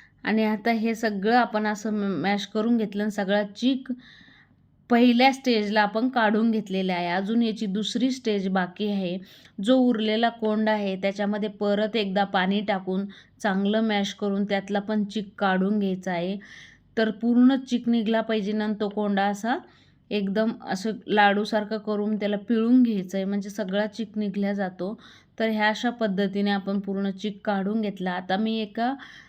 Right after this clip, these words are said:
अ, डब्याला ओढणीनं बांधलेलं आहे, म्हणजे एक सुती अशी ओढणी घ्यायची आणि त्यांना चीक आपल्याला गाळायचा. थोडं लालसर काही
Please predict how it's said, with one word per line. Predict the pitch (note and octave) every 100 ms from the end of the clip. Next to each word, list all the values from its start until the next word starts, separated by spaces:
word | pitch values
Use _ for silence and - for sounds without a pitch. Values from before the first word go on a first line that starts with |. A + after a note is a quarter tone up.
| _
अ, | G3+ G3+ G3+ F#3+ F#3
डब्याला | G3+ F3+ A3 B3 A3+ A#3 C4+ - _ _ _ _ _ -
ओढणीनं | A3 A#3 A#3 B3 B3+ A3+
बांधलेलं | A3+ G#3+ G#3 G#3 A3
आहे, | G3+ F3+ E3
म्हणजे | F#3 F#3+ G#3+ C#4+ D#4 - _ _ - _ _
एक | - G#3+ G#3
सुती | - A#3+ - A#3
अशी | A#3 A#3
ओढणी | A#3 G#3+ G#3 G#3+
घ्यायची | G3+ G3 F#3+ G#3+
आणि | G3+
त्यांना | F#3+ G3 G3+ - -
चीक | A3 G#3
आपल्याला | F#3+ F#3 F#3+
गाळायचा. | G3 G#3 G3 E3 D3+ F3 F#3
थोडं | G#3+ A3+ A3+
लालसर | A3 F#3+ F#3+ F#3+ G#3+
काही | G#3 G#3+